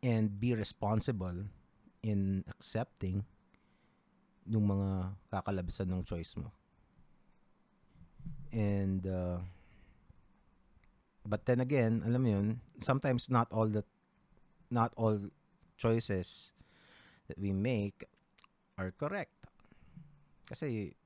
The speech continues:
pero you can, you would need to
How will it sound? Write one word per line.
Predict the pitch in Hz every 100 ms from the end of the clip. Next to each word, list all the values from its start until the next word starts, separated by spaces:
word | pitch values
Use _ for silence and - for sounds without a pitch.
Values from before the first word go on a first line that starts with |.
| -
pero | 151 160 170 165 156 143 135 - _ _ -
you | 131
can, | 165 - -
you | 139 143
would | 151 120 131
need | 139 139 110 -
to | - 127